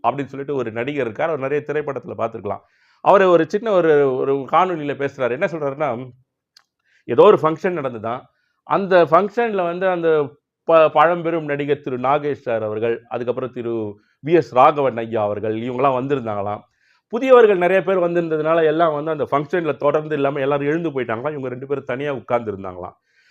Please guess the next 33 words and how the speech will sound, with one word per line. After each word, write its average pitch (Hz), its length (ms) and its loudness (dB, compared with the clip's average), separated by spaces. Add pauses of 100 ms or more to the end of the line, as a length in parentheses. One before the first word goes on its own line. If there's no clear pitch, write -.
அப்ப 156 260 4
இந்த 147 180 0
இளவரசு, 170 560 4
திரு 151 180 -6
இளவரசு 170 640 4
அப்படிங்கிற 131 360 -6
அந்த 123 160 -8
நடிகர், 135 440 -4 (420)
அஹ், 180 60 4
ரெண்டு 185 200 4
பேரும் 208 200 0
தனியா 196 320 2
உட்கார்ந்துருக்காங்களே 147 640 0
அப்படின்னு 139 240 -6
சொல்லிட்டு 139 200 -6
அவங்க 120 160 -6
கிட்ட 143 160 -8
போயிட்டு 131 260 -6
கேட்டிருக்காரு. 110 560 -8 (380)
"அஹ், 113 80 0
ஐயா, 139 240 4
இதெல்லாம் 135 300 -4
சாப்பிடுறீங்களா?" 123 580 -2 (160)
அப்படின்னு 110 260 -10
கேட்டிருக்காரு. 98 440 -8
அவங்க 151 280 -2
என்ன 147 140 -6
சொல்லியிருக்காங்க, 143 440 -10
"ஏதோ 156 180 -4
குடிக்கிறதுக்கு 147 760 -4
என்ன 120 160 0
எடுத்துட்டு 117 320 -6
வாங்க, 101 200 -2